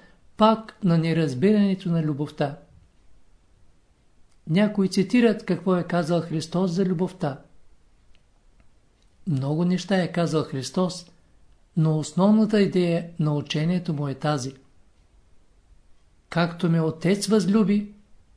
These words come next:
така и аз ви възлюбих.“ Христос видя светлото лице на Бога и задържа този образ в себе си. За този образ го разпнаха,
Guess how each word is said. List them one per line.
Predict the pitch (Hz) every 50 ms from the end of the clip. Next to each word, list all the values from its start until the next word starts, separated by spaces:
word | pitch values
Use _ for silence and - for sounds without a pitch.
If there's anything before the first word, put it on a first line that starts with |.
| _ _ -
така | - 156 - - 165 165 160
и | 156 143
аз | 135 147 170 185 185 -
ви | - 185
възлюбих.“ | 175 185 185 151 135 139 151 139 123 139 135 - - _ _ _ _ _ _ - - _ - - - _ _ _ _ _ - - _ _ _ _ _ _ _ _ _ - - - - _ _ _ _ _ _ _ - - _ _ _ -
Христос | - 185 180 180 175 - - 208 214 208 -
видя | 190 190 180 143 208 220 220 220 - - - _ -
светлото | - - - - 190 185 190 185 160 165 185 160
лице | 151 156 - 180 170
на | 160 156
Бога | 135 120 156 185 196 175 185 180 185 - - _ _ _ _ _ _ _ - -
и | - 160
задържа | 123 127 156 135 127 151 139 117 143 175 170 170 170
този | - 160 180 190 185 196 196
образ | 196 196 165 185 190 185 185 -
в | -
себе | - 180 165 139 147 143
си. | - - 202 - - - - - _ _ _ _ _ _ _ _ _ - - _ _ _ _ _ _
За | - 156 135 175 175 175
този | - 208 240 247 214 247 247
образ | 233 214 156 175 170 165 - - - - -
го | 185 151 170 156
разпнаха, | 160 156 160 160 - - - 160 147 - - 160 160